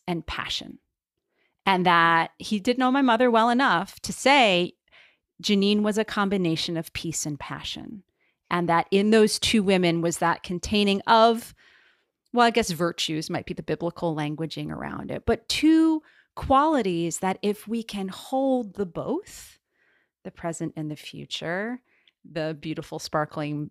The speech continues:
lady at the well and the morning after of the birthing hips, then in that union of complementary opposites,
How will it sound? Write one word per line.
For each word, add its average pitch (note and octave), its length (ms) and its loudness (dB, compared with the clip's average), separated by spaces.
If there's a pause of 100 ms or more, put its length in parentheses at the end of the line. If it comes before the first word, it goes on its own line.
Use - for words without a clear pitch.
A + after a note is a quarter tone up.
(140)
lady D#3 340 -6
at C#3+ 160 -6
the D3+ 100 -4
well D#3 540 -2
and D#3+ 260 -6
the E3+ 60 -4
morning D3+ 440 -4
after G#3+ 500 -4
of G3+ 120 -8
the - 80 -14
birthing E3 380 -8
hips, - 600 -8 (520)
then A#3+ 360 4 (140)
in C#4 360 8
that A#3+ 280 4
union G3 880 2 (140)
of F3 800 0 (720)
complementary G#3+ 760 -4
opposites, - 920 -8